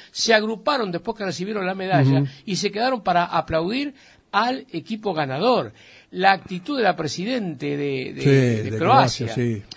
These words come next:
Speaker 2: sí, sí,
Speaker 1: Eh,
Speaker 2: sí.
Speaker 1: y, y el nefasto, eh, tipo que va con el
Speaker 2: Paraguas.
Speaker 1: paraguas, ponele el paraguas a una mujer.
Speaker 2: Pero Putin tendría que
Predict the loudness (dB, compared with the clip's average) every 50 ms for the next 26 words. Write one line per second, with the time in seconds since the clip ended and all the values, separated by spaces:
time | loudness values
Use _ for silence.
0 | -20 -12 -6 -4 -4 -4 -2 -2 -2 0 0 0 0 0 0 -2 -4 -4 -4 -2
1 | 0 2 2 2 2 0 0 0 0 0 -2 0 6 6 6 6 6 2 0 0
2 | 2 4 4 4 2 2 2 2 0 0 -2 -4 -6 -10 -20 -20 _ _ -8 -4
3 | -2 -2 0 0 0 0 -2 -2 0 -2 0 2 4 2 4 4 6 6 8 8
4 | 8 6 6 4 6 6 6 6 8 6 4 2 0 -6 _ 2 2 4 6 6
5 | 4 6 4 4 2 4 4 4 4 4 2 0 -2 -4 -4 -6 -8 -10 -6 -2
6 | 0 2 2 2 4 4 4 4 4 2 2 4 6 6 6 6 4 0 2 2
7 | 0 2 2 4 4 6